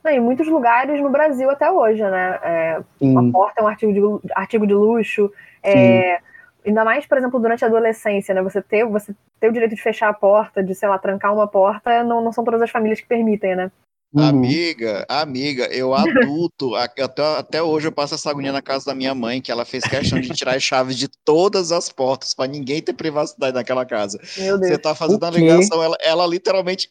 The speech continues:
Speaker 3: entra no quarto. Pá!
Speaker 1: Meu Deus.
Speaker 2: Ah, e, e um spoiler desse episódio é que a falta de privacidade vai gerar uma situação bem complicada, né? Que a gente vai
Speaker 3: Vai.
Speaker 2: discutir mais pra frente.
Speaker 1: Pois é.
Speaker 3: Ô, ô, Igor, desculpa perguntar, o livro que tu tava mencionando antes é Histórias do Cotidiano?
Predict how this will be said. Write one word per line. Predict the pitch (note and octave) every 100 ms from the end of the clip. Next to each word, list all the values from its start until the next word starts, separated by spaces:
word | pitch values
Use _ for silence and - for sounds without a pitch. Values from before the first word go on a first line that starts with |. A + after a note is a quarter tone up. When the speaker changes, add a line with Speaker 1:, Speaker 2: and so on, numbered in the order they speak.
| -
Speaker 3:
entra | G3 B3 A#3+ G3+
no | F#3
quarto. | - C3 A#2+ C3+ _ -
Pá! | G#3 F#3+ D#3 - - D4+ - _ _ _ _ -
Speaker 1:
Meu | G3 G#3+
Deus. | G3 F3+ G3+ - -
Speaker 2:
Ah, | - E3 E3
e, | F3+ G3 - _ -
e | E3
um |
spoiler | G3 A3 F3+ F3+ F3
desse | F3+ F#3
episódio | - D#3 D3 E3 F#3 F3
é |
que | E3+
a | E3+
falta | - F3 F3
de | F3+
privacidade | F#3 F3+ D#3+ - D3+ D#3 D#3+
vai | D#3+
gerar | D#3 D#3+ D#3
uma | E3+ F3
situação | - E3+ E3 F3
bem | D#3 F3
complicada, | - G#3+ D#4+ - E3+ C#3+
né? | D3+ D#3+
Que | -
a | E3+
gente | E3+ -
vai | D3+
Speaker 3:
Vai. | D3+
Speaker 2:
discutir | G#2+ G2+ D#3
mais | D3+ -
pra | D3
frente. | C#3+ C#3+ D3 - - _ _ -
Speaker 1:
Pois | G3+ G3
é. | E3+ E3+
Speaker 3:
Ô, | F3+ - _ _ - A4
ô, | B4+
Igor, | C4
desculpa | E3 - D3+
perguntar, | F#3 G#3 G#3 F3 -
o | E3+
livro | E3+ G3
que |
tu | G#3+
tava | F#3+ F#3
mencionando | F3 E3+ D#3+ D3
antes | C3 C3
é | C3+
Histórias | C3 - B2+ A#2+
do |
Cotidiano? | A#2+ A#2+ A2 G2 G#2+ E3+ A#3 A#2